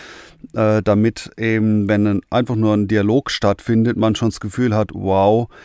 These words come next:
hier ist eine, eine große Stimme, die darf jetzt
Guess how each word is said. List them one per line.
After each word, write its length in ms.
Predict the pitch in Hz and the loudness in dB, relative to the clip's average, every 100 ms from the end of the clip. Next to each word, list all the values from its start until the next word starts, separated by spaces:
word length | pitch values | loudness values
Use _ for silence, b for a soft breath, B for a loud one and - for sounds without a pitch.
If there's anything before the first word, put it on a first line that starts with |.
| B - | B -6
hier 240 | 117 117 | 0 0
ist 200 | 113 - | 0 -2
eine, 240 | 120 107 | 0 0
eine 200 | 101 101 | 0 -2
große 440 | 95 - 127 139 135 | -4 0 0 2 -2
Stimme, 320 | - 143 147 | 0 2 2
die 140 | 117 | 0
darf 300 | 104 104 123 | 2 4 2
jetzt 320 | 131 - - | -2 -6 -10